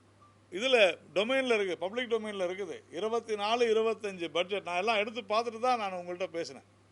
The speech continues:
ஒரு நாலஞ்சு உதாரணம் சொன்னேன். இருபத்தி நாலு, இருபத்தஞ்சுல எவ்வளவு நிதி ஒதுக்கப்பட்டதாக சொல்லப்பட்டது, அவ்வளவு நிதி ஒதுக்கப்பட்டதா இல்ல, செலவிடப்பட்டதா இல்ல, அப்புறம் இப்ப மட்டும் எப்படி செய்வாங்க? எதுவுமே இல்ல.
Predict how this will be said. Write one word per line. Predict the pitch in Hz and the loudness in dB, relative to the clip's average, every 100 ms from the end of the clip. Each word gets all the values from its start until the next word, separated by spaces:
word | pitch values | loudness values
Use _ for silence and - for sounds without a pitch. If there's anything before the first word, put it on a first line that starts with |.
| _ | _
ஒரு | 139 147 | -12 -6
நாலஞ்சு | 156 180 175 | -2 -2 -2
உதாரணம் | 170 190 202 175 | -4 0 0 -2
சொன்னேன். | 139 110 - _ _ _ _ _ _ _ _ _ 156 | -10 -16 -20 _ _ _ _ _ _ _ _ _ -2
இருபத்தி | 208 254 254 | 2 2 2
நாலு, | 247 240 226 | 4 6 6
இருபத்தஞ்சுல | 226 233 208 208 202 190 180 175 - _ | 4 2 0 -4 2 2 2 0 -10 _
எவ்வளவு | 123 175 220 262 262 254 226 175 - _ _ | -4 -2 2 6 6 6 4 2 -12 _ _
நிதி | 135 196 247 269 233 | -6 -2 4 4 2
ஒதுக்கப்பட்டதாக | - 175 262 247 240 226 208 214 208 208 190 185 | -4 -6 -6 -4 -2 -4 -4 0 0 2 -2 -4
சொல்லப்பட்டது, | 220 240 196 175 175 165 156 - | -2 -2 -2 -6 -4 -2 -2 -4
அவ்வளவு | 131 175 180 175 | -4 2 2 0
நிதி | 190 | -2
ஒதுக்கப்பட்டதா | 208 185 208 208 180 156 151 151 143 - | -2 -2 -4 -6 -6 -6 -2 -2 -2 -8
இல்ல, | 135 180 175 151 - | -10 0 0 0 -4
செலவிடப்பட்டதா | 185 208 180 170 156 151 147 127 | -4 -4 -4 -8 -8 -4 -4 -4
இல்ல, | 123 170 165 143 - _ _ - | -6 0 0 0 -8 _ _ -10
அப்புறம் | 170 202 | -4 -2
இப்ப | 185 202 | -2 -6
மட்டும் | 196 202 | -8 -8
எப்படி | 190 190 | -8 -6
செய்வாங்க? | 175 180 170 151 147 143 _ _ _ _ - | -2 0 0 -2 -8 -8 _ _ _ _ -10
எதுவுமே | 151 214 247 233 226 | -6 -4 -4 -2 -2
இல்ல. | 185 156 | -2 -4